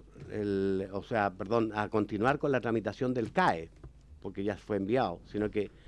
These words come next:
probablemente se va a revisar y habrá alguna voluntad de hacerle alguna indicación o, o someter a la discusión acá. Lo mismo respecto a la ley miscelánea, que tenemos una posibilidad de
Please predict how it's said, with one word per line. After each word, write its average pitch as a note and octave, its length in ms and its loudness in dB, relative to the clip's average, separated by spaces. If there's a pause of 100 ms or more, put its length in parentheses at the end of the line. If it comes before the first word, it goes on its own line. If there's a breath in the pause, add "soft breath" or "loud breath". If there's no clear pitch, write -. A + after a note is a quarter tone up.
(160 loud breath)
probablemente A2 920 4 (720)
se - 180 -2
va G#2 180 6
a G2+ 180 -2
revisar A#2+ 720 2
y A2+ 140 0
habrá G2+ 220 4
alguna A2 320 2
voluntad A#2 640 2 (440 loud breath)
de G2+ 140 4
hacerle A2+ 400 4
alguna G#2+ 580 4
indicación A#2 840 4
o, G2+ 240 4
o A2 100 -6
someter A2+ 400 2
a A2 40 2
la G#2+ 100 4
discusión G#2+ 400 0
acá. B2+ 340 4 (460 loud breath)
Lo A#2+ 160 6
mismo F#3 320 8
respecto D3+ 420 2
a C#3 40 4
la B2+ 120 4
ley B2+ 320 4
miscelánea, C3 720 4
que A#2 80 0
tenemos A#2+ 360 2
una A#2+ 160 0
posibilidad A2+ 640 0
de A#2 200 2